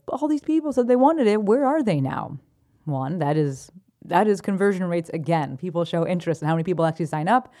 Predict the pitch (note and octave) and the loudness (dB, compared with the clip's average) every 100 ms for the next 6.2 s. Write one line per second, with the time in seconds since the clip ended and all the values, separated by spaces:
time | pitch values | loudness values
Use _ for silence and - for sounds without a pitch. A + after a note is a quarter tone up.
0 | - - - D#3+ - D#3 C#3 D#3 D#3 D#3+ | -20 -20 -8 -8 -6 -10 -4 -4 -2 -4
1 | C3+ C3+ C3 - D#3 C#3+ - C3 C3+ B2+ | -4 -6 -8 -6 -6 -6 -4 -6 -6 -12
2 | - - - _ _ _ _ _ _ - | -12 -14 -18 _ _ _ _ _ _ -14
3 | - D3+ C3+ C3 - _ _ _ _ - | -4 -2 -2 -6 -12 _ _ _ _ -10
4 | D3 D#3 F3+ F#3+ G#3+ B3+ F3+ D3+ C#3+ D#3 | -4 0 0 -2 -4 -4 -2 0 0 -4
5 | - C#3+ C3+ - - _ _ _ - D3+ | -4 -4 -6 -12 -20 _ _ _ -10 -4
6 | C#3+ | -2